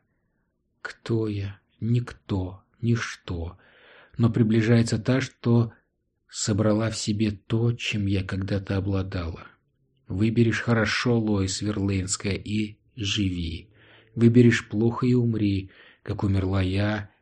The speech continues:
умирала по частям день за днем». «Этот флот!» Лоис полуобернулась к окну.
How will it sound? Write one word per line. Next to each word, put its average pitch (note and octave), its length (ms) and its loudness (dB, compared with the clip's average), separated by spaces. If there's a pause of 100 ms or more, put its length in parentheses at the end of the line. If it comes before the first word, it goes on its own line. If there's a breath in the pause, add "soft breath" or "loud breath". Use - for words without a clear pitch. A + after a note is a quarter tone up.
(140)
умирала F#2 580 -2
по F#2 160 -8
частям F#2 640 -4
день E2+ 260 -4
за E2+ 180 -6
днем». E2 400 -8 (920)
«Этот - 260 -4
флот!» C3+ 540 4 (640)
Лоис B2 640 2
полуобернулась G2+ 720 0
к - 60 -8
окну. F2+ 380 -2